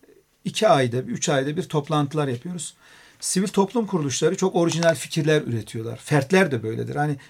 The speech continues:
bir araya gelmenin faydaları vardır. Bir sivil toplum kuruluşu diyor ki, "Ben şöyle bir faaliyet yapıyorum." "Aa, biz de yapalım. Yani sizin yaptığınız faaliyeti biz Türkiye'de de yapabiliriz bunu.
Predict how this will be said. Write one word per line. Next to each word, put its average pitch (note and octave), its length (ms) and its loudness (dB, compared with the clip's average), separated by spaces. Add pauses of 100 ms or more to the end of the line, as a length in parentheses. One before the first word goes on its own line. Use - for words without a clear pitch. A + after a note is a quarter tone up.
(140)
bir D3+ 100 4
araya E3 300 4
gelmenin D#3 640 0 (120)
faydaları D3+ 560 2
vardır. C3 360 -2 (360)
Bir F3 80 0
sivil F3+ 300 -2
toplum F3+ 360 0
kuruluşu D#3+ 340 -6
diyor G#3 140 -2
ki, D#3+ 100 -6
"Ben D#3 120 0
şöyle D#3+ 340 -2
bir D3+ 100 -4
faaliyet D#3 420 -2
yapıyorum." D3 360 -6
"Aa, G#3 260 2 (600)
biz D3+ 140 -2
de A#3 40 4
yapalım. C#3 380 4 (520)
Yani B2+ 280 -2
sizin D3+ 240 -4
yaptığınız D#3+ 460 -4
faaliyeti D#3 380 -2
biz D3 100 -6
Türkiye'de F#3 440 -2
de F#3+ 60 4
yapabiliriz B2+ 580 -2
bunu. G#3 220 -6